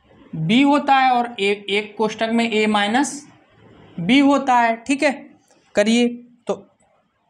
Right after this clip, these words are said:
इसे देखिए, एक बार प्लस करेंगे, एक बार माइनस, ए प्लस बी प्लस सी, और ये आपका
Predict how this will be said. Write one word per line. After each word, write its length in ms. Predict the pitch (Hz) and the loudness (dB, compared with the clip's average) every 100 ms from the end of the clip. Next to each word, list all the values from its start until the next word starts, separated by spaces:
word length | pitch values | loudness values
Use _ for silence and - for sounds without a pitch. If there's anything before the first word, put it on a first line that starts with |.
| _ _ _ _ _ _ _ _ _ - | _ _ _ _ _ _ _ _ _ -16
इसे 220 | 175 240 | -8 -2
देखिए, 400 | 233 240 247 240 | 0 0 0 0
एक 100 | 233 | 0
बार 120 | 233 254 | 0 0
प्लस 300 | 254 247 247 | 0 -4 -2
करेंगे, 340 | 262 254 262 | -2 0 0
एक 120 | 262 | -2
बार 180 | 254 294 | -2 -2
माइनस, 480 | 277 202 175 175 - _ | -2 -4 -4 -10 -12 _
ए 160 | 196 214 220 - | -8 -8 -8 -6
प्लस 340 | 214 220 - 185 | -4 -4 -8 -10
बी 340 | 160 190 226 240 240 | -6 -4 -4 -6 -6
प्लस 360 | 214 240 262 - - - - - - | -2 -2 -4 -14 -18 -20 -20 -20 -16
सी, 680 | - 226 214 214 233 - - - - - - - - - - - - - | -4 0 2 2 0 -2 -8 -20 -20 -20 -20 -20 -20 -20 -20 -20 -8 0
और 160 | 196 | 0
ये 200 | 202 208 | 2 2
आपका 380 | 208 208 - 208 | 2 0 0 0